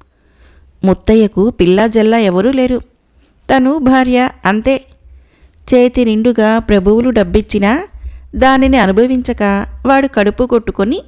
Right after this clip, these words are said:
డబ్బు వెనకేసేవాడు. తిమ్మరాజు గారి రాజ్యంలో రాగి నాణాలు లేవు సరికదా,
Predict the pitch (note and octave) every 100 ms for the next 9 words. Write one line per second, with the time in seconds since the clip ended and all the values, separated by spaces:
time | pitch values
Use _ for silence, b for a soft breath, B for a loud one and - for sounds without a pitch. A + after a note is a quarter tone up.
0 | - B3+ C#4+ D4+ A#3+ A#3+ A#3 A#3 G#3+ G#3
1 | - - - - - - b b b b
2 | _ - F3+ F3 F#3 G3 G#3+ G#3 G#3+ G#3+
3 | F#3 F3 F#3+ F#3 F3+ C4 - G3+ G#3 G#3+
4 | C4 A#3+ A#3+ A#3+ A#3+ G3 G#3 A#3+ A3+ A3
5 | F#3+ G#3+ F4